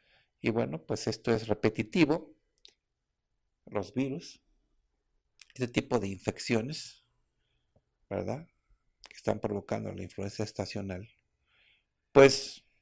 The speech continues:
no tienen para cuándo, ¿no? Pero lo que sí sabemos es que este recurso ha existido desde siempre.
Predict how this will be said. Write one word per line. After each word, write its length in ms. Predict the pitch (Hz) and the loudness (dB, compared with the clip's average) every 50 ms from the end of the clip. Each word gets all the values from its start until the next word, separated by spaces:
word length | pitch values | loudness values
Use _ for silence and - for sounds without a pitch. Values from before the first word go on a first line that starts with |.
| _ _ _ _ _ _ _ _ _ _ _ _ _ _ _ _ _ _ _ _ _ - | _ _ _ _ _ _ _ _ _ _ _ _ _ _ _ _ _ _ _ _ _ -8
no 120 | - 113 | -6 -6
tienen 260 | - - 143 135 131 117 | -2 -2 -4 -2 0 2
para 240 | 117 110 110 110 | 2 2 2 2
cuándo, 320 | - - 156 156 120 92 92 | 0 0 0 0 -2 -8 -12
¿no? 220 | 101 120 135 - - - _ - - _ _ _ _ _ _ - - - - - - - _ _ _ _ _ _ _ _ _ _ _ _ - | -12 -12 -14 -16 -18 -20 _ -20 -20 _ _ _ _ _ _ -16 -16 -16 -16 -16 -20 -20 _ _ _ _ _ _ _ _ _ _ _ _ -2
Pero 160 | 110 107 98 | 0 0 0
lo 160 | 101 104 - | -2 -2 -2
que 120 | - 104 | -2 -2
sí 340 | - - 143 151 170 - - - | 0 2 2 0 0 0 -6 -6
sabemos 580 | - - 117 110 113 135 131 120 123 120 - 127 | 2 2 4 4 4 0 -2 -4 -6 -2 0 0
es 140 | 117 - | 0 0
que 120 | - - 127 | 0 -2 -2
este 180 | - - 143 | 0 0 0
recurso 560 | 120 113 107 - - 127 120 117 - 123 127 - | 0 0 -2 -2 0 0 0 2 0 0 0 2
ha 80 | - 127 | 2 2
existido 560 | 123 - - 131 113 - - 135 127 120 113 | 2 0 -4 -10 -8 -4 -4 -2 0 0 0
desde 300 | 104 98 90 - - 101 | 0 0 -2 -2 -4 -4
siempre. 600 | - - - 139 143 143 - - - - - | -2 -2 -4 -4 -4 -4 -8 -14 -14 -16 -18